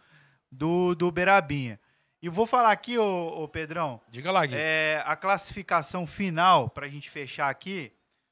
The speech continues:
Speaker 1: o, a Federação Mineira já atualizou com o jogo do,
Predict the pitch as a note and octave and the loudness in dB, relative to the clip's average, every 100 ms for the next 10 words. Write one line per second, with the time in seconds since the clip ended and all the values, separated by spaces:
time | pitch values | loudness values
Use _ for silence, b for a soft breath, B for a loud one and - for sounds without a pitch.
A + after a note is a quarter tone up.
0 | _ _ _ E3 F3+ F3 F#3 A#3 G#3+ A3 | _ _ _ -14 -10 -2 -2 -2 -2 2
1 | G#3+ G#3+ A3 G#3 G#3+ A3 G3+ A3 G#3+ A3+ | 2 0 -4 0 4 4 6 4 6 4
2 | A3 F#3+ F3 G#3+ A3+ A3+ F#3 F3 G#3+ G#3+ | 4 2 0 -2 -4 -8 -4 0 0 0
3 | G#3 | -8